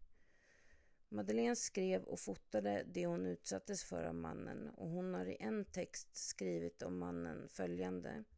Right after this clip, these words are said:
"Jag lärde känna en livslevande psykopat." Åklagaren kunde inte fastställa exakt då brottet begåtts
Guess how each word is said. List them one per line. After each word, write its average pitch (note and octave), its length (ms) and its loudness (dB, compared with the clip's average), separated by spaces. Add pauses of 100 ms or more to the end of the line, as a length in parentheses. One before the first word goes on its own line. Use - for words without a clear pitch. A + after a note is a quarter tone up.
(520)
"Jag G#3 180 2
lärde G3+ 300 6
känna G3+ 480 4
en F#3+ 120 2
livslevande - 800 0
psykopat." - 960 -6 (1500)
Åklagaren B3 680 6
kunde B3 220 2
inte G3+ 160 2
fastställa A3 600 2
exakt - 500 -2
då F#3 80 0
brottet - 560 -4
begåtts - 680 -2